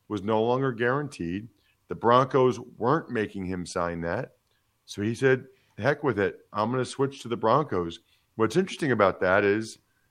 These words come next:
he'll end up making less money 'cause there is a state income tax in Colorado. There's not one in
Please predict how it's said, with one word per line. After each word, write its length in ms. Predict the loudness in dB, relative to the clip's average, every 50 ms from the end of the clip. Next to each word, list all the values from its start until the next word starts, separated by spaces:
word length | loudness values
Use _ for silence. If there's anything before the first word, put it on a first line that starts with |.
| _ _ _ _
he'll 160 | -2 2 2
end 120 | 4 4 4
up 80 | 2
making 320 | 2 2 0 0 0 0 2
less 240 | 2 0 0 0 0
money 320 | 0 0 2 0 -2 -4
'cause 260 | -2 -2 -2 -2 0
there 220 | 0 0 2 4 4
is 140 | 4 2
a 60 | 0 -4
state 220 | -4 -2 -2 -2
income 300 | -2 -4 -6 -8 -8 -4
tax 320 | 0 0 0 0 0 -4
in 80 | -10 -4
Colorado. 640 | 0 2 2 2 2 2 2 2 2 2 2 0 0
There's 260 | -2 -2 -4 -4 -4
not 340 | -2 0 0 0 0 -2 -4
one 240 | -2 -2 -2 -2 -2
in 360 | -4 -6 -6 -6 -8 -10